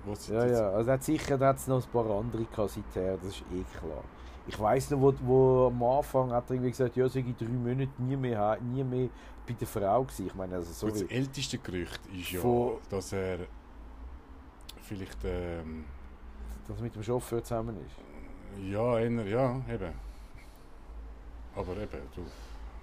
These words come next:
Speaker 1: es gibt ja alle, heutzutage ist ja das,
Speaker 2: Das
Speaker 1: ist
Speaker 2: kommt
Speaker 1: ja
Speaker 2: ja
Speaker 1: nicht mehr
Speaker 2: nicht
Speaker 1: die
Speaker 2: drauf, das kommt ja
Speaker 1: Orientierung,
Speaker 2: nicht
Speaker 1: also man kann ja alles sein und
Speaker 2: das kommt
Speaker 1: nichts
Speaker 2: ja
Speaker 1: und
Speaker 2: nicht
Speaker 1: so,
Speaker 2: drauf
Speaker 1: oder?
Speaker 2: an, aber jetzt,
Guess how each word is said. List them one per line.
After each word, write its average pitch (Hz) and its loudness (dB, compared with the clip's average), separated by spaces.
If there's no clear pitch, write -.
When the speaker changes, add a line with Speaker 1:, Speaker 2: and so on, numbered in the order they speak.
Speaker 1:
es - -8
gibt 95 -8
ja 92 -4
alle, 135 4
heutzutage 117 2
ist 101 -4
ja 98 -6
das, - -8
Speaker 2:
Das - -12
Speaker 1:
ist - -10
Speaker 2:
kommt 110 -2
Speaker 1:
ja 110 2
Speaker 2:
ja 120 4
Speaker 1:
nicht - 6
mehr 135 8
Speaker 2:
nicht 131 0
Speaker 1:
die 127 0
Speaker 2:
drauf, 117 -4
das - -6
kommt - -4
ja 139 6
Speaker 1:
Orientierung, 139 8
Speaker 2:
nicht 131 6
Speaker 1:
also 113 0
man 123 2
kann 135 6
ja 117 4
alles 127 2
sein 123 2
und 113 2
Speaker 2:
das 104 2
kommt 120 6
Speaker 1:
nichts 135 6
Speaker 2:
ja 123 8
Speaker 1:
und 117 4
Speaker 2:
nicht 131 4
Speaker 1:
so, - -4
Speaker 2:
drauf 110 2
Speaker 1:
oder? 131 8
Speaker 2:
an, 131 8
aber 127 4
jetzt, - 0